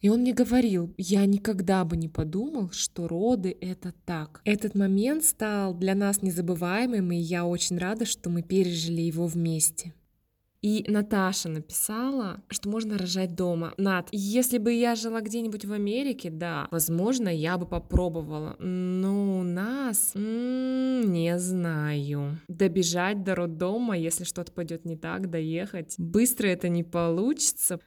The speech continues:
Все-таки в больнице созданы все условия для того, чтобы оказать экстренную помощь. Дома, ну, это сложно. Читала недавно пост одной известной блогерши, которая как раз рожала дома и в Америке. И вот она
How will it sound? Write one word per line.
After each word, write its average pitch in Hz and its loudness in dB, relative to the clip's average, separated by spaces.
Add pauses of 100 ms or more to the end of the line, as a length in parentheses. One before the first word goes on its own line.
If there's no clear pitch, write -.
Все-таки 233 2
в 190 0
больнице 185 2
созданы 214 0
все 202 4
условия 185 -4
для 220 -4
того, 180 -6
чтобы 180 -6
оказать 180 -6
экстренную 175 -6
помощь. 160 -8
Дома, 185 -2
ну, 285 -2
это 226 -2
сложно. 156 -4
Читала 226 0
недавно 202 -2
пост 233 -2
одной 190 -2
известной 185 0
блогерши, 180 -2
которая 240 -2
как - -16
раз 196 -2
рожала 190 -4 (200)
дома 208 -2
и 190 0
в 190 -4
Америке. 165 -4
И 165 -6
вот 180 -8
она 190 -4